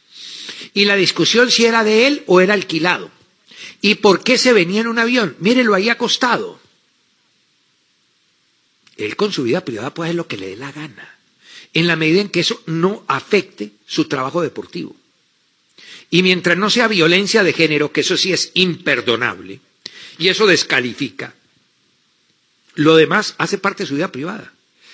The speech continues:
Si él tiene para un avión privado que tiene, hágalo.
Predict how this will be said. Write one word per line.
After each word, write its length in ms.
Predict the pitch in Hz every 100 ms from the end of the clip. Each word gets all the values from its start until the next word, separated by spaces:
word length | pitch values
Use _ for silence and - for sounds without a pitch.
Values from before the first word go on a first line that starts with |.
| - -
Si 240 | - 165
él 180 | 202 226
tiene 340 | 214 233 226 226
para 240 | 151 131
un 120 | 165
avión 300 | 214 220 220
privado 460 | 208 190 196 202 202
que 120 | 147
tiene, 520 | - 175 151 131 180 _ _ _ _ _ _ _ _ _ _ _ -
hágalo. 480 | 240 330 330 -